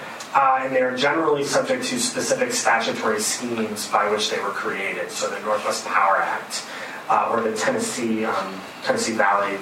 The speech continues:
Act, I can't remember the exact name of it, um, govern their operations. Um, and so certainly there's a lot of interaction between ferc regulation and what they do, uh, but they are not regulated directly by ferc.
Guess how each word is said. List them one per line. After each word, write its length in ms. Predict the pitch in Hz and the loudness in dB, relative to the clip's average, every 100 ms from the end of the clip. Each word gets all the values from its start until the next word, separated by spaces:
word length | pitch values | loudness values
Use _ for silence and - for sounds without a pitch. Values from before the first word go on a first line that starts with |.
| 95 | -2
Act, 240 | 104 - | 0 2
I 60 | - | 0
can't 200 | 110 107 | 0 0
remember 220 | 107 95 | 0 -4
the 80 | 98 | -2
exact 260 | 101 98 | 0 2
name 140 | 107 98 | 0 -2
of 120 | 98 | 0
it, 200 | 110 - | 0 2
um, 220 | - - - - - - | 0 0 -4 -8 -8 -2
govern 340 | 143 - - 127 | 0 2 0 2
their 160 | 127 | 4
operations. 960 | 127 113 104 - - - - - - - | 4 4 2 0 -2 -4 -6 -8 -8 -2
Um, 280 | - - - | 0 2 2
and 120 | 110 113 | 0 2
so 340 | - 117 113 117 - | 2 2 0 -2 -6
certainly 380 | - - 190 170 | -2 2 4 4
there's 160 | 165 151 | 4 4
a 60 | |
lot 200 | 147 156 | 4 4
of 80 | - | 4
interaction 520 | 262 254 - - 175 | 4 4 2 2 0
between 280 | 165 - 165 | 0 0 0
ferc 220 | 160 170 | 2 2
regulation 540 | 170 160 160 160 165 156 | 2 2 2 0 0 2
and 80 | 147 | 2
what 160 | 151 | 2
they 160 | 160 143 | 2 2
do, 280 | 147 151 156 156 - - - | 2 2 2 -4 -6 -10 -2
uh, 220 | - 131 | 2 2
but 120 | 262 - | 2 2
they 80 | |
are 140 | 262 127 | 2 2
not 220 | 120 - | 2 4
regulated 480 | 131 127 120 113 110 | 2 2 2 0 0
directly 440 | 107 104 104 104 - | 0 0 0 -4 -4
by 100 | 101 | -4
ferc. 340 | 92 - - | -6 -6 -6